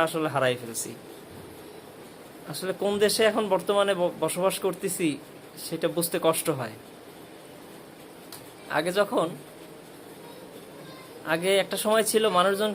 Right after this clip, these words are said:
কিন্তু তখন দরজা খুইলা ঘুমাইতো, এর পরবর্তীতে কিন্তু এখন দরজা আটকায় ঘুমায়। আর এখন এমন একটা অবস্থা হইছে, আগে মানুষের দরজায় টোকা দিয়ে জিজ্ঞেস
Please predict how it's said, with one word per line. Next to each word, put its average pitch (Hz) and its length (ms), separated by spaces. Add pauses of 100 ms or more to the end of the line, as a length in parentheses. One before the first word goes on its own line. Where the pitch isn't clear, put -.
কিন্তু 214 260
তখন 202 180 (140)
দরজা 170 280 (120)
খুইলা 180 340
ঘুমাইতো, 139 380 (1400)
এর 175 160
পরবর্তীতে 202 580 (120)
কিন্তু 202 200 (100)
এখন 185 200
দরজা 165 240
আটকায় 165 300
ঘুমায়। 127 240 (1120)
আর 151 80 (100)
এখন 185 140 (120)
এমন 202 200
একটা 226 200
অবস্থা 208 320
হইছে, 220 240 (1600)
আগে 202 160 (240)
মানুষের 196 380
দরজায় 196 340
টোকা 208 240
দিয়ে 196 160 (160)
জিজ্ঞেস 180 220